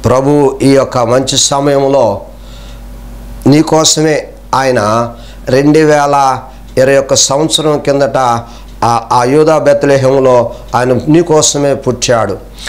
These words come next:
ఎందుకంటే నిన్ను పడిపోయిన స్థితిని బాగు చేయడానికి, చెడిపోయిన స్థితిని బాగు చేయడానికి, ఆ, ఆ భయంకరమైనటువంటి పాప శాప రోత జీవితంలో నుంచి నువ్వు బాగుపడ్డానికే ప్రభు నీ దగ్గరికి వచ్చాడు.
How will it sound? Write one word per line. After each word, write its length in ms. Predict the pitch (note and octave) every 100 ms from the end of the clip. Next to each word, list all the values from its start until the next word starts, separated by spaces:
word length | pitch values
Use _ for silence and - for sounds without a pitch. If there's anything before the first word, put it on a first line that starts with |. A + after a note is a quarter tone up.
| - -
ఎందుకంటే 460 | C#3 D3+ D#3 D3
నిన్ను 480 | C#3 D3 D3 C#3 A#2 - - - -
పడిపోయిన 380 | D#3 E3 D#3+ D#3+
స్థితిని 400 | - D3+ C3 D3
బాగు 300 | C3+ C#3 D3
చేయడానికి, 720 | C#3+ C#3+ C3 C3+ A#2+ C#3 C3 - - - - - -
చెడిపోయిన 340 | D#3 D#3+ D#3 D3+
స్థితిని 360 | - B2 C#3
బాగు 280 | C3 C3 C#3+
చేయడానికి, 760 | C3+ C#3 B2+ C3+ C3 C#3 C3+ C3+ - - - -
ఆ, 240 | C3 B2+ -
ఆ 160 | B2+ B2+
భయంకరమైనటువంటి 920 | A#2+ D3 D3 D3+ D3 C#3 C3+ C#3 B2 B2+
పాప 400 | C3+ C3+ C#3+ C3+
శాప 380 | - C#3 C#3+
రోత 440 | C#3+ A#2+ C3+ D3+ D3+
జీవితంలో 640 | C#3 D3+ C#3 C#3 C#3 C#3
నుంచి 420 | C3+ C3 - C3+ - - - B2
నువ్వు 320 | C#3 C#3+ B2+ G#2+
బాగుపడ్డానికే 920 | C#3 C3+ C3 C3 C3+ C3 - B2+ A#2+ - - -
ప్రభు 280 | B2 C3 B2
నీ 140 | B2
దగ్గరికి 420 | B2 A#2 A#2 -
వచ్చాడు. 480 | A2+ A2+ - G#2 E2+